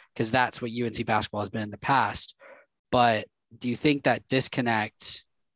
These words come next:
if there, I mean, I obviously can't speak for the players, um, they obviously wanna win and everything,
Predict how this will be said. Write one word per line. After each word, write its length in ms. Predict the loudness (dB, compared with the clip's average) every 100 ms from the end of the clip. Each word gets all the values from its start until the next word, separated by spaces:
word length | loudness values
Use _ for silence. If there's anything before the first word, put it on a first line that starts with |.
| _
if 200 | 2 4
there, 180 | 2 4
I 80 |
mean, 140 | 2 2
I 140 | 2
obviously 200 | 2 -2
can't 240 | -4 -4 -2
speak 240 | -2 -2
for 80 | -4
the 80 | -2
players, 640 | 4 4 4 2 -2 -4 _ -20 _ _
um, 500 | 2 2 2 -4 -14 -4
they 100 | 2
obviously 320 | 2 2 -4
wanna 220 | -4 -4
win 260 | 2 4 6
and 100 | 4
everything, 520 | 0 -4 -8 -8 -8